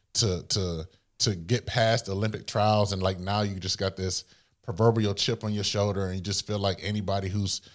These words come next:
slower than you don't matter because you slower than somebody else, so then you gotta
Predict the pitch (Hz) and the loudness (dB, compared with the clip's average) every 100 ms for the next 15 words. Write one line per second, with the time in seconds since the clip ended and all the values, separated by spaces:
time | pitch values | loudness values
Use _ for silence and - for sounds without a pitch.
0 | _ - - 104 117 110 104 104 104 98 | _ -4 0 4 4 4 2 0 2 0
1 | 101 92 107 104 101 104 - _ _ - | -2 -2 0 2 0 -2 -10 _ _ -12
2 | 104 123 104 - - _ _ 101 117 - | -4 0 0 0 -6 _ _ -2 0 4
3 | 110 110 104 - 107 101 98 98 104 - | 4 4 2 0 2 2 2 2 2 0
4 | 95 90 101 104 95 92 | -2 -2 -2 0 0 0